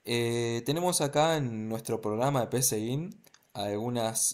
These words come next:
partes que tenemos que ir reconociendo, como por ejemplo la barra de comandos que tenemos a, a la derecha, ¿sí? En esta parte. Les voy a estar mostrando también con,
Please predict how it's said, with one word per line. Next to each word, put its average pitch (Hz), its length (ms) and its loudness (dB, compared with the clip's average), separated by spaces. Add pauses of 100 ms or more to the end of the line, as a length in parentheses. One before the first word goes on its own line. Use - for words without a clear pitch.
partes 156 360 4
que 107 140 -4
tenemos 120 360 -4
que 113 120 -4
ir 120 100 -2
reconociendo, 131 920 -2 (280)
como 104 240 -4
por 104 160 -2
ejemplo 113 500 -2
la 98 140 -2
barra 117 320 4
de 101 100 0
comandos 131 520 0
que 104 120 -6
tenemos 107 460 -6
a, 98 240 -8 (400)
a 98 100 -6
la 92 420 -6
derecha, 151 560 -2 (440)
¿sí? 104 240 -10
En 104 100 -10
esta 107 240 -10
parte. 156 460 0 (600)
Les 107 100 -18
voy 101 100 -10
a 104 60 -6
estar 104 220 -10
mostrando 101 500 -10
también 98 320 -12
con, - 360 -14